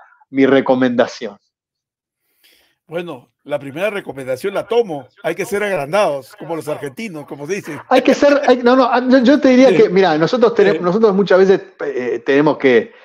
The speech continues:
Speaker 1: hacernos cargo de ese error. Yo prefiero, más que agrandados, ser lanzados, eh, animarnos a hacer cosas que otros, porque la parte de agrandado nunca, no, primero es un marketing muy malo,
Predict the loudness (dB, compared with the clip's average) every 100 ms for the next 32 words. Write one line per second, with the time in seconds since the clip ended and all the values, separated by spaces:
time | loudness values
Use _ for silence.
0 | _ -6 0 2 0 0 2 2 2 2
1 | 2 2 0 2 0 -2 _ _ _ _
2 | -8 2 4 4 2 4 4 4 2 0
3 | 2 4 4 4 4 2 2 4 4 2
4 | -2 -2 -2 2 2 2 -2 -12 -18 _
5 | _ _ _ _ -4 2 2 2 2 4
6 | 4 4 4 4 2 2 0 0 0 -2
7 | 0 0 0 0 0 2 2 0 2 2
8 | 4 0 2 2 4 4 4 4 2 0
9 | 4 6 6 6 2 0 0 0 -2 -4
10 | -6 -12 _ -4 2 2 2 0 -2 0
11 | -2 0 0 0 -2 2 4 4 4 4
12 | 4 4 0